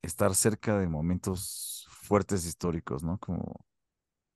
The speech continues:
o sea, no sé, creo que no se le ve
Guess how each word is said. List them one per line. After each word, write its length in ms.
o 40
sea, 160
no 120
sé, 160
creo 160
que 100
no 140
se 140
le 120
ve 140